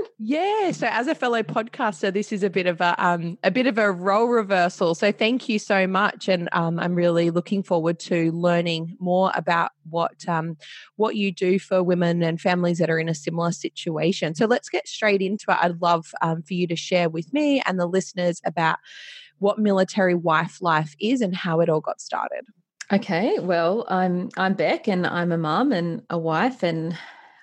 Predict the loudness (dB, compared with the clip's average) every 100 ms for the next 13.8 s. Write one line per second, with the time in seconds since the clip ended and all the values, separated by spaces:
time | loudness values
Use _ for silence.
0 | _ -4 -2 0 -2 -2 -8 -8 -2 2
1 | 2 0 -2 0 -2 -4 -12 -4 -2 0
2 | -2 0 0 0 -4 -2 -2 -2 -2 0
3 | 0 0 2 0 -6 -14 -16 -16 -14 -14
4 | -6 -4 -2 -2 0 0 -2 -2 0 2
5 | 2 2 0 -2 -2 0 2 0 0 0
6 | 0 -2 -2 0 0 2 0 -2 -2 -2
7 | 0 0 0 0 -2 -2 -2 0 2 2
8 | 2 2 2 2 0 2 2 4 2 2
9 | 2 2 2 2 2 2 0 2 2 0
10 | 0 -2 -2 0 0 0 -2 -8 -2 2
11 | 2 -2 _ _ 0 2 2 0 -2 -2
12 | 0 -2 0 0 2 2 2 2 2 0
13 | 0 0 0 0 0 0 0